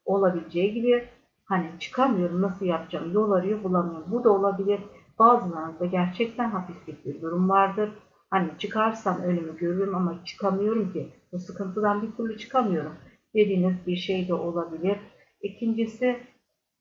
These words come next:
hani belki istemeden bir olay içine girdiniz ve böyle gerçekten eliniz kolunuz bağlandı, bir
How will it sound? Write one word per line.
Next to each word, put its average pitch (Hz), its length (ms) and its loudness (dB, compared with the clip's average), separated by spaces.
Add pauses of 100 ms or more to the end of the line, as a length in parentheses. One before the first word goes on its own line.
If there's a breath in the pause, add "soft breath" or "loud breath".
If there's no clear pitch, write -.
(600 loud breath)
hani 196 260 0
belki 208 320 0
istemeden 185 600 2
bir 185 100 2
olay 175 320 4
içine 175 280 -6
girdiniz 175 500 -6
ve 175 160 0
böyle 180 220 0
gerçekten 175 640 -4
eliniz 170 440 -4
kolunuz 180 520 0
bağlandı, 165 640 -2
bir 170 100 -4